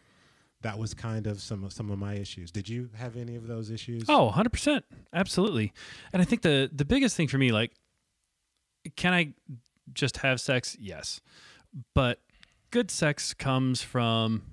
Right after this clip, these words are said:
Speaker 2: feeling safe and, like, all those insecurities. Like, you're okay being vulnerable in front of that person,
Speaker 1: Mm-hmm.
Speaker 2: and you're not self-conscious the entire time. You trust them, and, like, you have a really good emotional connection.
Speaker 1: Right.
Speaker 2: Like, that's when you have really good sex,
Speaker 1: Mm-hmm.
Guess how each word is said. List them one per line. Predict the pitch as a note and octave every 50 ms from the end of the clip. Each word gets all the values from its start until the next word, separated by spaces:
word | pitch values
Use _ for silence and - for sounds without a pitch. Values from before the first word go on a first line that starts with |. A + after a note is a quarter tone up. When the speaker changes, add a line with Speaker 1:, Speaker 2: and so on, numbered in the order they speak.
| - _
Speaker 2:
feeling | - - - D3 C3+ B2 A#2+ A2 G#2 G2+
safe | - - - - D3+ E3+ G#3 G3+ - - - - - -
and, | - C3+ B2 A#2+
like, | A2+ G#2+ G#2 -
all | - C3 C3
those | B2+ B2+ A#2 A#2
insecurities. | B2+ A#2 - - - - C3 B2+ B2+ B2 B2 - -
Like, | A#2+ A2 - - - - - - -
you're | D#3 D3 C#3
okay | B2+ - - D#3 E3 D3
being | C3+ B2 B2 B2 A2+
vulnerable | A2 A#2 A2+ A2+ A2+ G#2+ A2+ A2
in | A2 G#2+
front | - B2+ A#2+ A2+
of | A2+
that | A2+ A#2 -
person, | - B2+ B2 A2+ - - A#2 A2+ A2
Speaker 1:
Mm-hmm. | - A2 A2+ A#2 A2+ - - _ -
Speaker 2:
and | - B2 A#2+ A#2 A#2 A2+ A2
you're | A#2+ A#2+
not | A#2+ B2 A#2 -
self-conscious | - G#2+ G2+ - - F3 F3+ E3+ - D#3+ C#3
the | - D#3+ C#3+
entire | C#3 C3+ - - C#3 C3 C3 B2
time. | A#2+ - - B2+ B2 A#2+ A#2+ A#2+
You | A2 G#2
trust | - - - D#3+ D3+ - -
them, | - D3 C3+ C3 C3 C3 A#2+
and, | A#2+ A#2
like, | A#2 A2 -
you | A#2+
have | A#2 B2
a | A2 G2+
really | G#2 A#2 B2 A#2+ A#2+
good | A2 - A#2+ B2 -
emotional | - A#2 A#2+ B2+ A#2 - B2 A2+
connection. | - A2+ A2 A2 A#2 - - D#3+ E3 D#3 - -
Speaker 1:
Right. | - G#2 F2+ - - -
Speaker 2:
Like, | D3 -
that's | B3 B3 - -
when | G#3 F#3
you | D#3+ C3+
have | C#3 B2 G#2 - -
really | B2+ A2 A#2 B2+ C3+ B2+ B2
good | G#2+ G#2 G2 -
sex, | - - - - - - - - -
Speaker 1:
Mm-hmm. | G2+ G2+ G#2